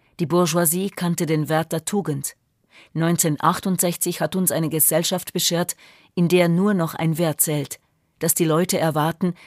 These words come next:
dass der Staat sie ernährt, von der Wiege bis ins Grab. Arbeiten, sparen, verzichten. Das alles zählt nicht mehr. Kleider machen Leute,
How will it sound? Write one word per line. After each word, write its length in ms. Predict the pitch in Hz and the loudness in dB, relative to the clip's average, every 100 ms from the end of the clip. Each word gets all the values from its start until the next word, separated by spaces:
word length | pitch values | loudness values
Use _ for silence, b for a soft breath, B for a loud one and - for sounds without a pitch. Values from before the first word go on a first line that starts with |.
| B | B
dass 140 | 190 | 0
der 100 | - | 2
Staat 360 | 190 - 180 180 | 2 2 0 0
sie 180 | - - | -2 -2
ernährt, 500 | 151 156 170 135 - _ _ | -2 0 0 -2 -8 _ _
von 180 | - 160 | -2 0
der 160 | 151 | 0
Wiege 300 | 151 208 214 | 0 -2 0
bis 180 | 185 175 | 0 0
ins 260 | 190 180 - | 0 0 0
Grab. 360 | 160 139 - _ _ _ _ _ _ - | -2 -4 -6 _ _ _ _ _ _ 2
Arbeiten, 640 | 190 196 190 185 196 180 _ | 2 4 2 2 -4 -4 _
sparen, 600 | - 175 156 156 165 156 _ | -4 2 2 2 0 -4 _
verzichten. 640 | - 190 - 156 - 143 - _ B B B | -2 0 0 -2 -6 -8 -10 _ B B B
Das 200 | 196 - | 2 2
alles 360 | 185 185 190 | 2 2 0
zählt 280 | - 190 170 | 2 0 0
nicht 200 | 170 - | -4 -4
mehr. 280 | 170 139 131 _ _ b b | -4 -4 -6 _ _ b b
Kleider 360 | - 180 196 175 | 0 2 4 2
machen 260 | 156 170 | 0 0
Leute, 400 | 175 180 190 156 | 2 4 2 -2